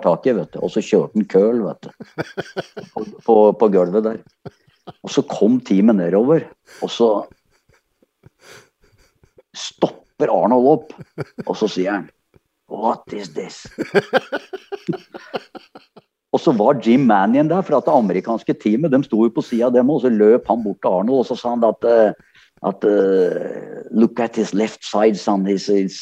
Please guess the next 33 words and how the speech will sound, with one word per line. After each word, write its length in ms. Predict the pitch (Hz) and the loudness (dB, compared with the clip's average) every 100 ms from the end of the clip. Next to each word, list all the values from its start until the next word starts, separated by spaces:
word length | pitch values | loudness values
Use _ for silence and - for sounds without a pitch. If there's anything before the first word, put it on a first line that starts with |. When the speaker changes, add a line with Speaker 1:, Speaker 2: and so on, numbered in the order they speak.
| 98 | -2
Speaker 1:
eh, 140 | 98 | -2
closer 540 | 90 98 101 98 - 110 | 0 -2 -2 -2 0 0
than», 240 | 101 101 104 | 2 0 0
eh, 300 | 98 90 90 | -2 -4 -2
eller 320 | 104 104 98 98 | 2 4 4 2
mindre, 540 | 98 95 92 98 104 | 0 -2 -2 2 4
og 380 | 101 98 101 101 | 4 4 0 0
begynte 240 | 101 78 110 | -2 2 2
å 140 | 101 | 2
mase 480 | 92 101 95 73 85 90 | 0 0 0 -4 -4 -2
med 160 | 98 | 0
noe 140 | 104 104 | 2 4
jævlig 340 | 98 80 85 | 4 0 -2
og 80 | 101 | 0
sånn. 160 | 120 104 _ _ _ _ _ _ | 0 -2 _ _ _ _ _ _
Og 80 | - | -10
så 140 | 101 | -10
sa 200 | - 90 92 82 | -4 0 2 0
Arnold, 340 | 82 92 95 - _ _ _ _ _ _ _ _ _ _ _ _ _ _ _ _ _ _ | -2 0 -2 -2 _ _ _ _ _ _ _ _ _ _ _ _ _ _ _ _ _ _
«Jim, 380 | 104 143 139 95 - _ _ _ _ | 4 6 6 2 -10 _ _ _ _
fuck 400 | - 131 131 - | -2 0 2 2
off. 300 | 127 - - _ _ 156 - | 2 0 -12 _ _ -16 -6
That's 500 | 240 320 - 339 - | -2 -2 -2 -2 -2
the 140 | 226 | -2
man.» 160 | 208 - - - 440 _ - _ - _ - _ - | -4 -6 -12 -18 -20 _ -18 _ -20 _ -20 _ -14
«That's 320 | 113 180 180 - | 4 4 4 -2
the 80 | 180 | 0
man», 300 | 160 160 165 | 4 4 2
sa 160 | - 101 | 0 0
han. 80 | 87 - - _ - _ | 0 -10 -18 _ -20 _
Rett 320 | 113 131 156 - | 2 2 0 2
ut 240 | 143 139 143 | 0 2 2
inn. 160 | 131 | 0